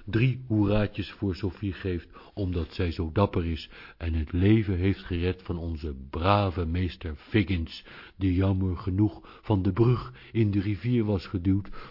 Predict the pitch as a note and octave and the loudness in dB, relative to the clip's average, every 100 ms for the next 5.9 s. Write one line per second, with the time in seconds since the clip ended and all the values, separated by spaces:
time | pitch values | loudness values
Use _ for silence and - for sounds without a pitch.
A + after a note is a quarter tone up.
0 | - A2+ G#2 G#2+ G#2 - F#2 B2+ A#2 G2 | 2 8 8 8 4 0 2 4 4 4
1 | F#2+ - F#2+ F#2+ G2 - - A2+ G#2+ - | 0 -2 -2 -2 -4 -10 -6 0 0 2
2 | G2 G2+ F#2+ G2+ G#2 G2+ G2+ G2 F#2 G#2 | 0 2 2 2 4 4 4 2 0 -2
3 | G2 - G2+ F#2 - - - - - - | -2 -4 -4 -4 -6 -14 -18 -20 -20 -20
4 | _ - C3 C3+ B2+ A2 G#2+ A2 - F#2+ | _ 4 6 6 4 8 8 8 2 -4
5 | - F#2+ - - F#2 - F#2 E2+ | -2 -4 -2 -2 -2 -2 -6 -6